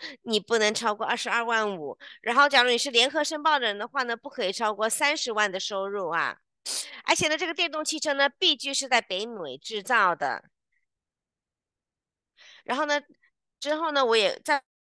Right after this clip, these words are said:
我给你发，发的电邮里面呢，也会给大家讲一下，说有，到底有哪一些车，哪一些车型是，还有，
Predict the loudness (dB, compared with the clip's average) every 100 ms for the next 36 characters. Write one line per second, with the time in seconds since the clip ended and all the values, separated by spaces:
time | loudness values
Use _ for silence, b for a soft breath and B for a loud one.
0 | -2 0 0 -2 -2 -2 -4 -4 0 -2
1 | 0 -4 -2 0 0 -2 -2 -2 0 -2
2 | -2 -4 -4 -6 -4 -2 0 2 2 2
3 | 0 0 -4 -4 -4 -8 -6 -4 -2 0
4 | -2 -4 -6 -4 -4 0 -2 -2 B B
5 | 2 2 -2 -6 -2 0 0 -2 -4 -8
6 | B B -12 -4 0 2 2 2